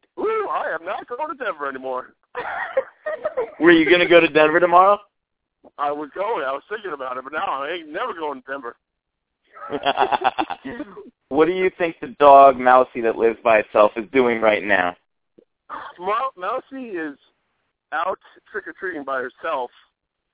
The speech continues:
Speaker 1: After she gets some
Speaker 2: <laughs>
Speaker 1: candy, <laughs> after, after she gets some candy, mine,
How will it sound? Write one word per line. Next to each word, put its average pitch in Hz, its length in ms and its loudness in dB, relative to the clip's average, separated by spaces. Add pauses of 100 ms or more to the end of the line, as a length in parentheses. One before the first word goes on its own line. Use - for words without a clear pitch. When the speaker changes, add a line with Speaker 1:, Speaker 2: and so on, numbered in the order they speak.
(140)
Speaker 1:
After 185 340 -6
she 202 60 -4
gets 190 340 0
some 156 180 -8
Speaker 2:
<laughs> - 60 -16
Speaker 1:
candy, 180 400 -8 (300)
<laughs> - 280 -20
after, - 540 -10 (340)
after 381 320 -8
she 240 120 -16
gets 208 240 -8
some 185 160 -8 (100)
candy, 202 420 -4
mine, 113 400 -4